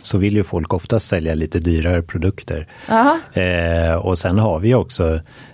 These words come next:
Speaker 1: jag menar, det är ju inte alla kunder som är mottagliga för en produkt för fyrtiofem tusen, och då säger, säger jag ju givetvis inte. Men det handlar ju om att läsa kunden, vad är behovet, vad känner man, vad är man sugen på och så vidare.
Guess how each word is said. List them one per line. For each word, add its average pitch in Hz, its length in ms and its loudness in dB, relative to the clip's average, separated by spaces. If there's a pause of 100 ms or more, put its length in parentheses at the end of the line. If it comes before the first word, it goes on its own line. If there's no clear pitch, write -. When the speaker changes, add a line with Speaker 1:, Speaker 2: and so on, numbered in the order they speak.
Speaker 1:
jag 92 120 0
menar, 85 220 4
det 76 60 -2
är - 20 -4
ju 85 60 0
inte 139 180 2
alla 87 160 0
kunder 80 280 -2
som 82 140 -6
är 76 60 -4
mottagliga 95 640 0
för - 120 -4
en 76 220 -4
produkt 78 400 -6
för - 100 -16
fyrtiofem 85 540 -4
tusen, 101 420 -2
och 80 60 -4
då 87 120 -2
säger, 78 360 -2 (340)
säger 82 280 -2
jag 73 100 -4
ju 80 80 0
givetvis 80 580 -2
inte. 85 240 -6
Men 85 140 2
det 90 80 4
handlar 92 240 4
ju - 20 4
om 85 100 2
att 82 80 2
läsa 87 420 0
kunden, 85 500 -2
vad 80 120 0
är 78 60 0
behovet, 82 840 -2 (420)
vad 87 120 -4
känner 82 320 0
man, 82 300 2
vad 85 120 0
är 82 80 2
man 82 160 2
sugen 80 460 0
på 80 160 -4
och 76 200 -4
så - 140 -8
vidare. 78 400 -6